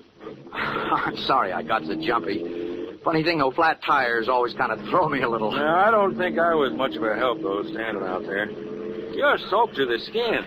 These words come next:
Speaker 1: Yeah, I am. Well, you see, never would have done to have you show up at church this way. Uh, oh, gosh, it's too bad you can't go to the show with me.
Speaker 2: Hey, you know, I, I was thinking, uh, maybe I won't go to church.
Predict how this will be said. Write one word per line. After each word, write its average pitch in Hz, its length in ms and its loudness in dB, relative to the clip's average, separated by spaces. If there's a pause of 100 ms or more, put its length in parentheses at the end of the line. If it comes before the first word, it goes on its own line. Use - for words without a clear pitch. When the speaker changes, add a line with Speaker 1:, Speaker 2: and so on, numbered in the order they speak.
Speaker 1:
Yeah, 143 140 2
I 127 200 4 (120)
am. - 600 -6
Well, 117 240 0
you - 80 -8
see, 202 360 2 (360)
never 135 240 0
would 139 80 4
have 113 160 -2
done 180 180 2
to 127 80 -2
have 131 180 0
you 151 140 2
show 135 240 4
up 123 80 0
at 120 80 -8
church - 400 0
this 123 180 -2
way. 143 320 0 (560)
Uh, 107 200 -4 (920)
oh, - 140 -2
gosh, 190 300 0
it's - 240 -8 (120)
too 165 120 0
bad 175 260 2
you 113 60 -6
can't 147 240 0
go 151 100 4
to 127 80 -2
the 110 80 -2
show 180 300 2
with 110 160 -4
me. 165 260 -4
Speaker 2:
Hey, 226 280 0
you 190 60 2
know, 196 460 2 (1040)
I, 277 320 -2
I 311 60 0
was 277 260 -4
thinking, 196 500 -4 (640)
uh, - 60 -8 (880)
maybe 165 300 2
I 170 100 4
won't 196 300 2
go 147 180 4
to 95 80 0
church. 69 480 -10